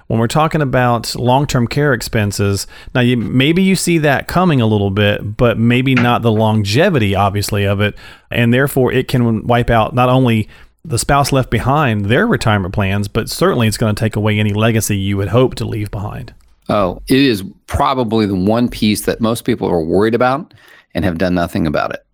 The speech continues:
Speaker 2: I read an article here not too long ago that traditional long-term care only has about a penetration rate of about twenty to twenty-five percent. So that means out of a hundred people, only maybe twenty to twenty-five actually have a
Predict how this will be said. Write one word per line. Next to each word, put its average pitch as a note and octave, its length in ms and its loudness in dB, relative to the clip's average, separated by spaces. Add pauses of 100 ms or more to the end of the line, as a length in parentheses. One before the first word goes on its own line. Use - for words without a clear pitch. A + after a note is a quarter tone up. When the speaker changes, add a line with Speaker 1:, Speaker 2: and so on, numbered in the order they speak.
(140)
Speaker 2:
I G2 200 -4
read G2 260 0
an F2 120 0
article G#2 420 -2
here F#2 140 2
not F2+ 200 0
too G#2+ 100 -4
long F#2 260 2
ago F2+ 460 0 (440)
that G2+ 220 -2
traditional A2 520 0
long-term G#2 420 0
care G2+ 320 -2
only G#2+ 220 0
has G2 180 -2
about F2 220 0
a - 40 -4
penetration G2 720 -2
rate F2+ 200 0
of E2 60 -4
about D#2+ 260 -4
twenty G2+ 280 -2
to F2 80 -2 (160)
twenty-five F2 500 -2
percent. - 440 -6 (720)
So A2 120 0
that A#2+ 180 0
means A2+ 200 2
out G#2+ 100 0
of G2 80 -2
a D#2+ 60 -2
hundred A2+ 360 -2
people, G#2+ 320 -2
only F2+ 220 2
maybe F2+ 260 0
twenty G#2 360 -2
to E2+ 80 -6
twenty-five F2 720 -4
actually F2+ 460 -4
have E2+ 360 -4
a F#2 140 -4